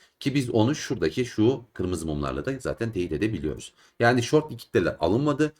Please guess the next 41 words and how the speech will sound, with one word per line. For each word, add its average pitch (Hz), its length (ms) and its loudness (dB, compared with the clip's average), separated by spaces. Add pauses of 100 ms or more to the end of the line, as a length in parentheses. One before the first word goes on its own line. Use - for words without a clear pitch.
(180)
ama 78 180 2
işlemler 98 500 0 (300)
kapandı. - 420 -4 (400)
Ardından 170 520 8
fiyat 170 180 4
aşağı 156 340 4
doğru 131 100 2
yeniden 127 320 2
az 117 200 4
önce 113 200 4
geldiğinde 80 500 0
bazı 120 300 6
long 113 200 2
likidasyonları 95 500 -2
aldıktan 107 360 0
sonra 147 220 -4
hafiften 120 440 -4
böyle 127 180 2
bir 156 60 -10
toparlama 95 440 0
yapmış - 280 -6
gibi 135 180 -6
görünüyor. 92 380 2 (360)
Yerine 123 340 6
gelen 131 260 4
short 127 280 0
işlemler 104 400 -2
ise 151 340 -4 (220)
ciddi 139 300 0
manada 110 340 4
bir 110 80 -2
yeterlilik 127 520 4
göstermiyor. 98 500 2
Çünkü 110 200 0
yaklaşık 120 460 0
olarak 113 320 2
doksan 113 300 2
yüz 117 180 0
milyon 101 260 0
dolarlık 87 340 0
short - 440 -2